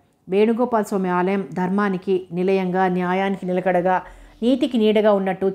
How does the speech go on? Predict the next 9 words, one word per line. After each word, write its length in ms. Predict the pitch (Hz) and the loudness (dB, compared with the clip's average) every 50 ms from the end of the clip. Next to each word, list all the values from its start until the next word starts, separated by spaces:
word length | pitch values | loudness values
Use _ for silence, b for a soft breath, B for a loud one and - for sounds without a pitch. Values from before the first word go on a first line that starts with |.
| - 190 | 0 -2
చల్లగా 320 | 175 180 190 185 196 190 | 0 0 0 2 2 2
ఉంది. 200 | 180 175 175 175 | 2 0 -2 -6
పూజారి 540 | - - - - 208 226 220 254 254 240 233 | -8 -8 -8 -6 -6 -4 0 0 0 0 0
పరిహారం 540 | 233 180 170 185 190 202 196 196 190 185 180 | 0 -2 -2 0 0 -2 -2 -2 -2 -2 0
గారు 200 | 185 180 180 165 | 0 0 0 -2
మండపంలో 500 | 160 180 180 175 190 190 202 185 190 202 | -4 -6 -4 -4 -4 -4 -2 -2 0 -2
స్తంభాన్ని 460 | 196 196 - 180 175 180 196 196 190 | -2 -2 -4 -4 -2 0 -2 -2 -2
కానుకొని 380 | 180 185 180 175 175 180 175 190 | -2 -4 -4 -4 -4 -6 -6 -6
కూర్చున్నారు. 560 | 180 - 185 175 - - 180 180 180 170 165 | -4 -4 -4 -4 -4 -4 -2 0 0 -2 -2